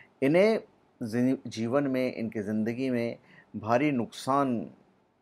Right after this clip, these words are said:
झेलना पड़ सकता है इनको, और इनको जो फाइनेंशियल प्रॉब्लम्स हैं वो शुरू हो जाते हैं।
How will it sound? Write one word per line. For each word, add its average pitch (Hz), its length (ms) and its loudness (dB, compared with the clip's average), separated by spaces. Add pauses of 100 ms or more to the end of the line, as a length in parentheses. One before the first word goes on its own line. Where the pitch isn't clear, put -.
(300)
झेलना 113 340 0
पड़ 92 180 -4
सकता - 340 -6
है 90 80 -2
इनको, 92 240 -4
और 135 120 4
इनको 147 420 -2
जो 127 120 -4
फाइनेंशियल 110 500 -2
प्रॉब्लम्स 117 640 -2
हैं 110 300 -8 (800)
वो 175 160 10
शुरू 117 260 0
हो 95 140 -2
जाते 82 320 -6
हैं। - 200 -20